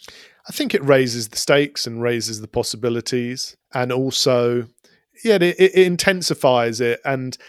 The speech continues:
I think it's, it's also good to have a goal that we can all understand is something that the kids would really aspire to. And then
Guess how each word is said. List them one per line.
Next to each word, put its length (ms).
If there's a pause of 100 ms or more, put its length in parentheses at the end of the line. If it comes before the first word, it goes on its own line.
(100)
I 60
think 200
it's, 300
it's 460
also 480
good 260
to 80
have 340
a 100
goal 500
that 360
we 320
can 280
all 560 (100)
understand 960
is 380 (160)
something 640
that 220
the 140
kids 380
would 140
really 460 (380)
aspire 600
to. 360 (320)
And 180
then 340